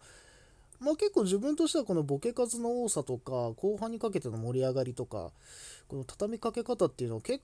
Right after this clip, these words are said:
構好きだなっていうふうに、まあ、感じてますね。まあ、で、どちらかというとこの学生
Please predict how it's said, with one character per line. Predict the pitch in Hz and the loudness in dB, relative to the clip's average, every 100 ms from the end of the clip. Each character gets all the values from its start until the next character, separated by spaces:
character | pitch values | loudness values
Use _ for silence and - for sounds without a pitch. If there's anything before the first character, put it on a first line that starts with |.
| _ | _
構 | - | 4
好 | 156 139 123 101 - - - - | 6 6 2 -2 -10 -16 -8 -6
き | - | -2
だ | 185 | 0
な | 131 127 | 0 0
っ | 127 | -4
て | - | -4
い | 127 | -4
う | |
ふ | 127 | -2
う | |
に、 | 120 113 127 - - - - _ - | -6 -8 -12 -20 -20 -20 -20 _ -6
ま | |
あ、 | 151 | -6
感 | - 151 143 | -4 -4 -4
じ | 139 | -2
て | 143 | -2
ま | 139 139 | 0 -2
す | - | -4
ね。 | 117 113 113 - - - - - - | -4 -6 -8 -10 -18 -20 -18 -20 -10
ま | 226 | -6
あ、 | 214 | -2
で、 | 226 | -2
ど | 208 196 | 2 2
ち | 214 | 2
ら | 233 | 0
か | 240 | 4
と | |
い | 185 | 2
う | |
と | - | 2
こ | |
の | 127 | -2
学 | 127 139 - | 2 2 4
生 | 226 233 226 226 214 | 4 4 4 2 -2